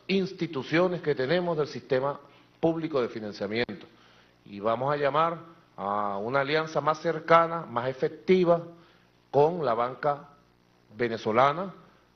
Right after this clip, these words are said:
para el financiamiento permanente al desarrollo económico y social del país. Hay un conjunto de anuncios, pero yo les podría decir, como lo he dicho, ¿no? Venezuela tiene los bolívares que necesita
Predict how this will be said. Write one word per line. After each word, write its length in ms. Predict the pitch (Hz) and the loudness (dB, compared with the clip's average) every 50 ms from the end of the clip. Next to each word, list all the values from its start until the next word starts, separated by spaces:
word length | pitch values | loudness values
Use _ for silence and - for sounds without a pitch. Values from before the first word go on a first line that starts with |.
| _ _ _ | _ _ _
para 200 | - 123 120 117 | 2 2 2 2
el 100 | 113 107 98 101 - _ _ _ _ _ - | 0 -8 -12 -18 -20 _ _ _ _ _ -6
financiamiento 1000 | 147 143 135 131 123 120 - 117 107 117 139 160 175 180 175 - - 190 185 - - _ _ _ _ _ _ _ _ _ _ _ _ _ _ _ _ - | -4 -2 -2 -2 -2 -2 -2 -4 -2 -2 -2 -2 -2 -4 -6 -6 -8 -10 -10 -12 -20 _ _ _ _ _ _ _ _ _ _ _ _ _ _ _ _ 0
permanente 920 | - 139 139 131 123 123 123 139 165 180 190 185 185 - 190 175 - - - | 2 2 2 2 -2 -4 -2 0 0 -2 -2 -4 -8 -10 -10 -10 -10 -6 0
al 200 | - 151 147 127 | 2 2 2 0
desarrollo 640 | 120 127 - - 113 107 107 127 139 139 143 160 | -4 -8 -4 -2 -2 0 2 2 2 2 0 -2
económico 500 | 147 147 135 123 113 123 131 135 131 131 | -2 0 0 0 0 0 -4 -4 -6 -6
y 20 | 120 | -6
social 340 | - 104 95 - - 92 95 | -6 -8 -10 -8 -8 -4 -4
del 120 | 95 90 | -4 -6
país. 220 | - 82 85 82 - - _ - - - _ _ _ - | -6 -8 -12 -12 -14 -20 _ -20 -20 -20 _ _ _ -12
Hay 120 | - 110 | -8 -6
un 80 | 139 156 | -4 0
conjunto 380 | 156 165 156 156 156 151 165 156 | 2 2 2 2 2 2 2 2
de 60 | 143 | 4
anuncios, 300 | 156 208 202 - 139 110 | 4 2 0 0 -2 -4
pero 120 | 117 117 | -2 -2
yo 120 | 110 117 117 | 0 0 -2
les 100 | 135 143 | -2 0
podría 340 | - 170 156 156 175 180 | 0 0 0 2 0 0
decir, 540 | 175 165 170 202 208 185 151 - - - - - | 0 2 2 2 2 2 0 -6 -14 -20 -14 -6
como 220 | - 123 117 117 | -6 -4 -2 0
lo 100 | 113 127 | 0 0
he 40 | 143 | 2
dicho, 300 | 170 208 196 - - 107 - - - - _ _ _ _ _ _ _ _ _ _ _ _ _ _ _ _ - | 0 0 -2 -4 -12 -16 -18 -20 -20 -20 _ _ _ _ _ _ _ _ _ _ _ _ _ _ _ _ -20
¿no? 160 | - - 135 - _ _ _ _ _ _ _ _ _ _ _ _ - | -20 -20 -20 -20 _ _ _ _ _ _ _ _ _ _ _ _ -6
Venezuela 460 | - 120 123 123 117 - - 180 185 - - | -4 -2 -2 -2 -2 2 2 2 2 2 -2
tiene 200 | - 180 190 190 | -2 0 0 2
los 160 | 185 185 165 139 | 2 2 2 2
bolívares 480 | 143 143 143 160 196 202 202 190 185 | 2 2 2 4 4 4 4 2 2
que 100 | 190 175 | -2 -4
necesita 560 | 165 165 160 151 - 208 208 202 - - 113 | -2 -2 -2 0 2 2 2 2 2 -2 -4